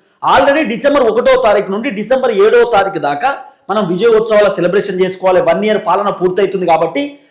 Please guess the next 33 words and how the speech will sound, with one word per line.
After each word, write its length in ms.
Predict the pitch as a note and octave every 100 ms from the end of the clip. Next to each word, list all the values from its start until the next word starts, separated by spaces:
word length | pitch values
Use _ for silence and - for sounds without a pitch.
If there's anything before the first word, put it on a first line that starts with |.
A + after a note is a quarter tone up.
| -
మనం 140 | G3 G#3+
ఇప్పుడు 480 | G#3+ G3+ F3 - - E3+
పెద్ద 180 | D#3+
ఎత్తున 240 | A#3 A#3 A3+
పండగలు 520 | - F3+ G#3+ G#3+ G3+
చేసుకోవాలి, 340 | G3 F#3+ F#3+
భారీ 300 | C#3+ D3+ G3+
భారీగా 260 | G3+ G#3 G3+
సభలు 280 | G3 F#3+ F#3+
పెట్టుకోవాలి. 480 | F#3 G3 F#3+ F#3 - - - D#3+
అన్ని 280 | A3+ A#3
ఊర్లలో 360 | A3 A3+ A#3 A3+
డప్పు 300 | - F3+ A#3 A#3
చాటింపులు 380 | A3 G#3+ G#3 F#3+
చేస్తున్నారు. 360 | - G3+ - - _ -
కాంగ్రెస్ 380 | F#3+ A3 G#3+ G#3
ఆరు 180 | F3+
గ్యారెంటీలు 540 | G3 G#3 G3+ G3+ G3+ G3
చేసేసింది, 420 | G3 F#3+ G3 F#3+
భూకంపం 540 | D3 G3 G#3 G3+ G3
బద్దలు 260 | E3 D#3+ G3+
కొట్టేసింది. 680 | F#3+ F#3+ F#3+ G3 F#3+ F#3+ - _ _
కాంగ్రెస్ 380 | E3 G#3+ G#3+ -
మొత్తం 400 | G3+ - A#3+ F3+
వన్ 200 | F3+ G#3
ఇయర్ 240 | G#3+ F#3+
పాలనలో 300 | E3+ G3 G#3
అద్దపు 340 | F#3 - - G#3+
తునుకైపోయింది. 880 | F3 G3 G#3 G3+ G3+ G3 G3 E3 - _ E3
ఓ 160 | E3+
బంగారు 340 | D#3+ F3+ A3 A3
తెలంగాణ 500 | A3 G#3 A3 A3 G#3
చేసేసినాం 420 | G#3 G3+ F#3+